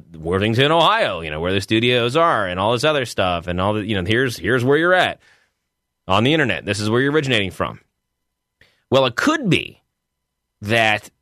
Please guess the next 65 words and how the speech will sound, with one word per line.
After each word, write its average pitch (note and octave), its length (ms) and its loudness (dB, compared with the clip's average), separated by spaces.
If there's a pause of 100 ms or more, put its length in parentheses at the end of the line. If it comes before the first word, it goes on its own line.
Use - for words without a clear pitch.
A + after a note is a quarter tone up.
(500)
whoever D#3 320 2
sent D3+ 240 0
these B2+ 180 -2
emails, F#2+ 360 0
these A2+ 200 -2
threats, F2+ 380 0
was F#2+ 200 0
using D3+ 300 2
a A#2 60 0
V A2+ 180 0
P G#2+ 180 0
N G2 120 -2
to - 160 -4
mask A#2 400 -2
where G#2+ 80 0
the G#2 260 -2
email F#2+ 320 0
is F2+ 180 -6
coming F#2 360 -2
from. E2+ 400 -2 (720)
Because A#2 440 2
I E3+ 220 4
could B2+ 260 -2
log A#2+ 220 2
on A#2 140 2
to G#2+ 40 -4
the G2+ 120 -2
internet F2 380 -2 (280)
using E3+ 340 2
a B2+ 60 2
V A#2+ 160 0
P A2 180 0
N, G2+ 240 -2
A A2 140 2
K G#2+ 240 0
A G2+ 40 -2
sort G#2+ 200 -2
of G2 60 0
like A2 140 0
a G2+ 60 2
mask, F2+ 560 -2 (400)
and A#2 140 0
then A2+ 420 0
the A2+ 200 -2
internet C#3+ 240 0
provider C#3+ 340 2
would - 140 -2
say, F#2 160 -2
"Oh, C#3+ 180 2
this A#2 160 -6
is E2 100 -14
somebody G#2 220 -2
from E3+ 160 -2
Germany C#3 320 0
using G2+ 280 0
the B2+ 100 0
internet, B2+ 260 -2
logging G2 300 0
onto B2+ 180 0
this D3+ 140 -4
webpage," C#3 420 -2
and F2 80 -4
all G2 140 2
that F#2 160 -2
stuff. C#2 320 -6